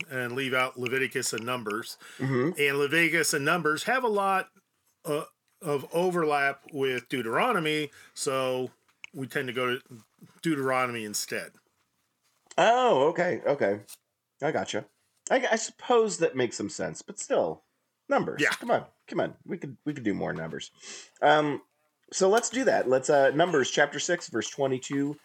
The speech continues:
Speaker 2: through twenty-seven. The Lord spoke to Moses, saying, Speak to Aaron and his sons, saying, 'Thus you shall bless the Israelites. You shall say to them,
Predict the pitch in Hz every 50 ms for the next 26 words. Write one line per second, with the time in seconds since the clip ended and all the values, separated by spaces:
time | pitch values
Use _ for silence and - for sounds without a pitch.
0 | - - - - - - - 117 107 - - 127 123 123 120 113 - - 117 104
1 | 120 156 208 202 - _ _ _ _ _ _ _ _ _ _ _ _ _ - -
2 | - - - - - - - - 131 135 143 175 196 220 214 202 - - - 202
3 | 202 202 - 196 170 135 123 117 123 127 - - - - _ - - - - 123
4 | 113 110 113 113 127 151 156 - - - - _ - - - - - 240 233 -
5 | - - - 143 143 147 151 147 139 131 135 151 156 - - 113 95 87 85 85
6 | - - - - 135 127 117 113 107 117 143 151 165 160 - - - 147 151 139
7 | - - 123 113 117 123 127 143 160 156 - - 151 - 127 131 113 113 107 101
8 | 98 95 95 - - - - 123 131 123 - - 117 110 - - 185 202 220 208
9 | - 104 98 92 90 82 90 -